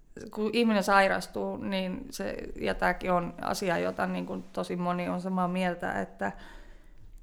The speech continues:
se sairastuva, ja mä oon kokenut hyvin vahvasti niin, että se sairastuva määrittelee hyvin paljon sitä, että miten ympärillä olijat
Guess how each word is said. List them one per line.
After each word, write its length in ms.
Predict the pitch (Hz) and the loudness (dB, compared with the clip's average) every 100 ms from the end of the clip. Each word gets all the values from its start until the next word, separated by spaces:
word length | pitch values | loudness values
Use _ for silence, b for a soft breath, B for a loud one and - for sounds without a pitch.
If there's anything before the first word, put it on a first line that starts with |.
| - - - | -18 -20 -12
se 180 | - 196 | -6 0
sairastuva, 800 | 214 214 196 196 - 180 180 185 | 8 8 8 4 0 0 2 4
ja 120 | 190 | 6
mä 140 | 202 | 6
oon 100 | 190 | 6
kokenut 500 | 180 180 196 185 180 | 4 0 0 0 -2
hyvin 220 | 180 180 | 0 0
vahvasti 420 | 180 180 185 - 202 | 2 0 0 -6 -4
niin, 200 | 196 190 | -2 -2
että 100 | 185 | -4
se 100 | 202 | 0
sairastuva 720 | 202 196 185 - 190 185 175 | 2 2 0 -4 -2 0 2
määrittelee 920 | 175 175 175 185 - - - - 196 | 2 4 2 0 -4 -2 0 2 0
hyvin 280 | 196 190 185 | 0 0 2
paljon 360 | 185 180 180 | 2 4 2
sitä, 320 | 180 185 185 185 | -2 -2 -2 0
että 120 | 185 | -2
miten 340 | 185 185 175 | -2 -2 -2
ympärillä 540 | 180 175 180 185 190 185 | -2 -2 -2 -2 -2 0
olijat 540 | 180 180 180 - - | 0 0 -2 -6 -10